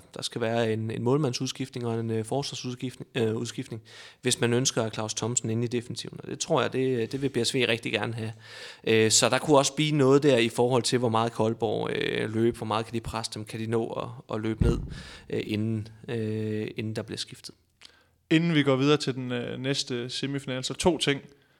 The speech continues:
Speaker 2: Punkt et. Vi kan da sagtens klare os uden Oliver, må jeg da lige indskyde. Det går da forrygende.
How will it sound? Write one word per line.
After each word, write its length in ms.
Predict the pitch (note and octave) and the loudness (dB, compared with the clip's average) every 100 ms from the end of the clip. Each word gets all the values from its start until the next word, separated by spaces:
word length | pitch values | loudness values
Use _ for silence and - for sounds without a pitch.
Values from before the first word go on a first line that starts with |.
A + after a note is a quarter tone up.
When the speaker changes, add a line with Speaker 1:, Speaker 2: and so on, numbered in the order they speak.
| _ _ _ | _ _ _
Speaker 2:
Punkt 240 | C#3 C#3 | -2 2
et. 240 | D#3 D#3 - _ _ _ _ _ | 2 0 -8 _ _ _ _ _
Vi 440 | C3 B2+ F3 F#3 - | -6 0 0 0 -10
kan 140 | - C3 | -4 -4
da 60 | A#2 | 0
sagtens 460 | - D#3+ - B2 | 0 0 -2 -12
klare 260 | - C3+ B2 | -4 -4 -2
os 120 | C3 | -6
uden 160 | C3+ C3 | -6 -4
Oliver, 320 | C3 C#3+ C3+ | -4 -4 -6
må 120 | B2 | -6
jeg 80 | C3 | -6
da 40 | |
lige 160 | C3+ C3+ | -6 -8
indskyde. 240 | C#3 C#3+ | -10 -10
Det 80 | D#3 | -4
går 140 | E3+ | -2
da 60 | C3+ | -2
forrygende. 800 | B2+ D3 C#3+ D3 F#3 A3 C3+ B2 | -4 -4 -4 -2 -2 -2 -6 -12